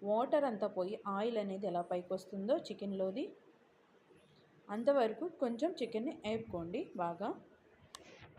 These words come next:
చాలా అంటే చాలా సూ-, సూపర్గా టేస్టీగా ఉండిద్ది ఫ్రెండ్స్. ఒకసారి ఈ విధంగా ట్రై చేసి చూడండి మీరు కూడా. ఇప్పుడు నేను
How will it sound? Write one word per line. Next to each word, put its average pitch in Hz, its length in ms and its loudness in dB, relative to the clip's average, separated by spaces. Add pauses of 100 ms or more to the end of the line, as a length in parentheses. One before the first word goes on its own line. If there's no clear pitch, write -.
(680)
చాలా 196 280 4
అంటే 220 200 -2 (100)
చాలా 180 180 2
సూ-, 190 160 -12
సూపర్గా 190 480 -4
టేస్టీగా 185 520 -4
ఉండిద్ది 170 260 -8
ఫ్రెండ్స్. 247 340 -8 (360)
ఒకసారి 214 460 0
ఈ 208 40 -4
విధంగా 214 320 -2
ట్రై 196 220 -2
చేసి 220 300 -6 (100)
చూడండి 175 340 -4
మీరు 175 220 -8
కూడా. 190 320 -6 (420)
ఇప్పుడు 277 300 0
నేను 233 300 -2